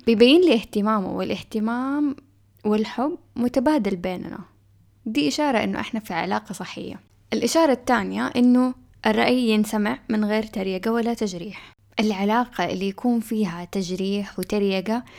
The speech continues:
حتى لو أحيانًا تحت إطار المزح، ترى بيعور، والعلاقة هذه حتفقد مشاعر الحب وحتفقد مشاعر المودة.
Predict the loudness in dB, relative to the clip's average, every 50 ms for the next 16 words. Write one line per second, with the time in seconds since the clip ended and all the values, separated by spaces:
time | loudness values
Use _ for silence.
0 | -20 -20 -20 -20 _ -6 -6 -6 -2 2 2 2 4 2 2 0 -4 -6 -6 -4
1 | -4 -2 -2 -2 -2 -2 -4 -4 -6 -6 -8 -8 -6 -6 -6 -4 -4 -2 -2 0
2 | 0 -2 -2 -4 -4 -4 -4 -6 -4 -4 -4 -4 -4 -8 -14 -18 -6 -4 -2 -2
3 | 0 -2 -2 -2 -2 -2 -4 -4 -6 -8 -10 -12 -14 -20 -20 _ _ -20 -20 -20
4 | -20 -20 -20 -20 -12 -2 0 2 2 2 4 4 2 2 2 2 0 0 0 0
5 | -2 -4 -2 -2 -2 -4 -4 -4 -4 -4 -2 -4 -6 -6 -6 -8 -6 -6 -6 -8
6 | -8 -8 -6 -6 -4 -4 -4 -6 -6 -8 -10 -8 -8 -10 -8 -8 -10 -8 -8 -8
7 | -8 -8 -8 -8 -6 -6 -6 -6 -6 -8 -10 -14 -16 -16